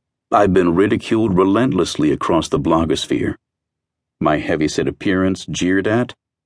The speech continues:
and my high, thin voice mocked.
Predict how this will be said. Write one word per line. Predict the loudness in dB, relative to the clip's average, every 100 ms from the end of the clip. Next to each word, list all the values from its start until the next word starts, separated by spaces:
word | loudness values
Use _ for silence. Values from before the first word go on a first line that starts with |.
| _ _
and | -4 -2
my | 0 0
high, | 0 0 -2
thin | 0 0 0
voice | 0 0 0 -2
mocked. | -4 -4 -6 -10 -20